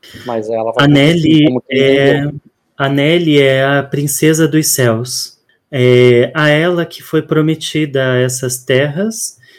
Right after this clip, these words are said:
Speaker 2: e todo o amor de todas as celestiais. Por isso, busque sempre a ela quando você precisar de,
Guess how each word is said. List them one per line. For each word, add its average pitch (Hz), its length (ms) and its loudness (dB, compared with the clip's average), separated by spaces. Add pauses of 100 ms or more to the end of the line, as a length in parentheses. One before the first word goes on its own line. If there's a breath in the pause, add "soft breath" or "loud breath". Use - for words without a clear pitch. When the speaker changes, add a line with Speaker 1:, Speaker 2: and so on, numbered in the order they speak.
(140 soft breath)
Speaker 2:
e 143 400 -2
todo 185 360 6
o 185 60 8
amor 139 340 2
de 131 160 -2
todas 170 380 2
as 156 140 -4
celestiais. 147 960 -6 (340 soft breath)
Por 156 180 2
isso, 165 420 0
busque 147 520 -4
sempre 175 560 -2
a 165 80 2
ela 139 380 0
quando 127 420 -2
você 127 340 -2
precisar 127 760 -2
de, 117 540 -2